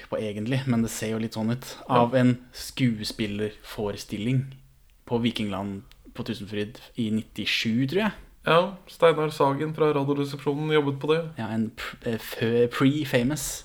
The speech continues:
Speaker 2: Ja.
Speaker 1: Steinar Sagen er med som statist der, ja. <laughs> Eh, det,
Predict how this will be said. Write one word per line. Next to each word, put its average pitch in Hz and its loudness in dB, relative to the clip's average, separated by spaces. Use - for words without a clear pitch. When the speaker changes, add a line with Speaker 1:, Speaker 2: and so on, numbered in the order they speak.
Speaker 2:
Ja. 147 0
Speaker 1:
Steinar 113 2
Sagen 120 2
er 120 0
med 104 -4
som 110 -4
statist - -10
der, 107 0
ja. 117 -2
<laughs> - -20
Eh, 127 2
det, 135 4